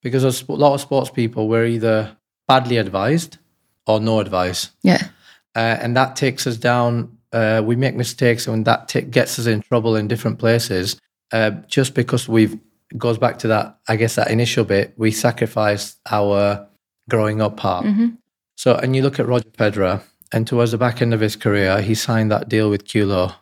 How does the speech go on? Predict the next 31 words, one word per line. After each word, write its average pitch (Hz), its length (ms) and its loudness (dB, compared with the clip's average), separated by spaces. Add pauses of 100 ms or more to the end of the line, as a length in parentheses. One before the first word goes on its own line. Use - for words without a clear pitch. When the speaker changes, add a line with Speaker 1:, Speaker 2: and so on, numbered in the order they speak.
(120)
Speaker 1:
and 101 100 -2
I 95 40 0
don't 101 160 0
know 101 60 2
if 101 120 -2
I 95 40 -2
pronounced 98 420 0
that 101 120 0
right, 104 360 2 (500)
where 113 240 2
instead 123 420 -2
of 127 320 0 (380)
having 113 360 0
a 104 60 0
figure, 110 520 -2
a 113 80 -6
yearly 110 360 2
figure, 127 580 -2 (580)
which 113 200 2
he 110 80 -6
could 117 140 -2
have 110 100 2
had 110 140 0
for 107 120 -8
the 107 60 0
next - 440 -2 (220)
six, - 400 -6
you 117 180 0
know, 98 140 2
till 104 280 0
the, 110 180 -2